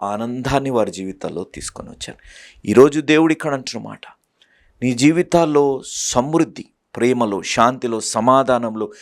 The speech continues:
నీ జీవితంలో ఐక్యతలో కానీ, నువ్వు అనుకున్నది సాధించడంలో కానీ, నీ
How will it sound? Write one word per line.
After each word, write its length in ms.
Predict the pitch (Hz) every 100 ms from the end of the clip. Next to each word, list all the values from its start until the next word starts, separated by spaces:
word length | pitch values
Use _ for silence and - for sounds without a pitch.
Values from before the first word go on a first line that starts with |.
| - -
నీ 100 | 135
జీవితంలో 600 | 110 143 147 143 131 127 -
ఐక్యతలో 560 | 139 - 156 156 131
కానీ, 280 | 120 113 113
నువ్వు 280 | 131 156 -
అనుకున్నది 540 | 127 147 160 160 160 147
సాధించడంలో 1080 | - 139 127 165 180 170 180 165 143 131 117
కానీ, 260 | 113 110 - - -
నీ 180 | 127 185